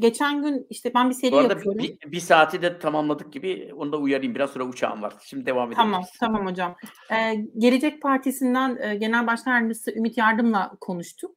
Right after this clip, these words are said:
Speaker 1: Bu göç mutabakatını konuştuk aslında. Ve o bana dedi ki, "Biz bunu bir başarı olarak görüyoruz. Çünkü biz bu sayede vize, vizelerin kaldırılması ile ilgili süreci başlatmayı başardık."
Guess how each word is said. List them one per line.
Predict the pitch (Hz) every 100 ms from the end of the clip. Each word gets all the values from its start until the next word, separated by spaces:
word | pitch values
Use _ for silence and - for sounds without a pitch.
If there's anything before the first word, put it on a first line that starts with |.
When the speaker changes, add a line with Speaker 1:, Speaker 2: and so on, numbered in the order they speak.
| -
Speaker 1:
Bu | 202 220 202
göç | 254 254
mutabakatını | 233 233 214 208 220 226 226
konuştuk | 180 170 - 170
aslında. | 170 - 175 185 320 359 - - - -
Ve | 262
o | 247 247
bana | 269 277
dedi | 302 -
ki, | 247
"Biz | 247
bunu | 247 262
bir | 247
başarı | 247 262 302
olarak | 311 240 202 185 -
görüyoruz. | 190 196 208 269
Çünkü | - 247 247
biz | 247 233
bu |
sayede | - 262 247 220 247 262 269
vize, | 240 226 240 247 247 _ _ -
vizelerin | 214 226 233 233 247
kaldırılması | 240 220 220 220 220 233
ile | 233
ilgili | 226 262
süreci | 254 226 240
başlatmayı | 226 220 233 - 226
başardık." | 190 - 170 151 139